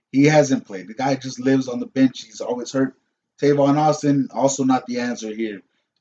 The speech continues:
Jalen Guyton, the rest of these guys that they have on as depth, none of them are effective enough to step in as a slot. This is why I go for two receivers, because this way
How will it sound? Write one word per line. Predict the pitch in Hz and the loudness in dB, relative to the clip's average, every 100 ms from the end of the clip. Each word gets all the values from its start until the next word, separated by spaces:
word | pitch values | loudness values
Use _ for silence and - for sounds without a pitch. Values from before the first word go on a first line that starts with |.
| - | 0
Jalen | 139 143 139 | 6 8 6
Guyton, | 135 143 151 147 143 | 4 4 4 2 0
the | |
rest | 135 147 143 | 2 0 0
of | |
these | 139 131 | -2 0
guys | 139 143 135 | 0 0 0
that | 120 | -2
they | 123 | -4
have | 135 135 | -2 0
on | 131 131 - | 0 -4 -6
as | 117 110 110 | -8 -8 -4
depth, | 139 143 143 _ _ _ _ | 2 2 2 _ _ _ _
none | 131 143 175 | -8 -2 0
of | 175 | 0
them | 160 | 0
are | 151 | 2
effective | 131 - - 151 - 139 | 2 0 -4 -2 0 -2
enough | 123 135 131 | 0 0 0
to | - | -4
step | - 131 131 | -4 -4 -2
in | 123 | -6
as | 110 | -6
a | |
slot. | 107 - 113 117 _ _ _ _ | -8 -6 -4 -4 _ _ _ _
This | 131 147 143 | -6 -4 -4
is | 131 | -4
why | 131 | 0
I | 131 | 0
go | 127 135 | 2 0
for | 120 | 0
two | 110 151 139 | -4 2 2
receivers, | 131 120 110 107 | 2 -4 -8 -12
because | - - 107 | -16 -12 -4
this | 139 147 | -2 -2
way | 156 151 | 0 -2